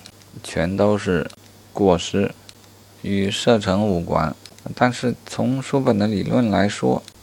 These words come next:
即便按照具体复合说，即便是打击错误，对于这个真正被打死的人，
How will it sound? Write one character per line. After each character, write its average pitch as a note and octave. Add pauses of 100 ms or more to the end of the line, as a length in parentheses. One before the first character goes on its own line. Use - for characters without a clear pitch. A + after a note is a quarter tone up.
(160)
即 E3+
便 C3+
按 A#2
照 G#2
具 A2
体 -
复 F#2+
合 F#2
说， - (320)
即 -
便 A2+
是 -
打 C#2
击 F#2
错 G#2
误， G2 (380)
对 G2+
于 F#2
这 F2+
个 E2
真 G2
正 G2
被 E2
打 D2
死 -
的 A#1+
人， A#1+